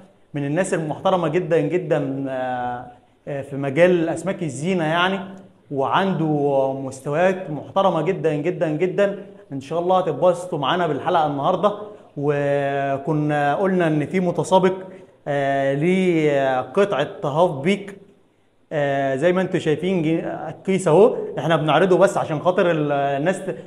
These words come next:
ت-، يبقى عارفين ان في مصداقيه في الكلام، احنا مش بنقول اي كلام وخلاص.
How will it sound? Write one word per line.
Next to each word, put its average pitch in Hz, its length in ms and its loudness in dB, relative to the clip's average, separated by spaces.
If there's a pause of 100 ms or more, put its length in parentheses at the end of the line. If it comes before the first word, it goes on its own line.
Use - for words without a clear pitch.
(180)
ت-، - 20 -12
يبقى 139 600 0
عارفين 151 280 -4
ان 170 180 0
في 196 120 -2
مصداقيه 180 580 0
في - 100 0
الكلام، 180 420 0
احنا 156 160 -4
مش 143 160 -6
بنقول 165 280 -4
اي 180 140 4
كلام 175 300 0
وخلاص. 175 420 0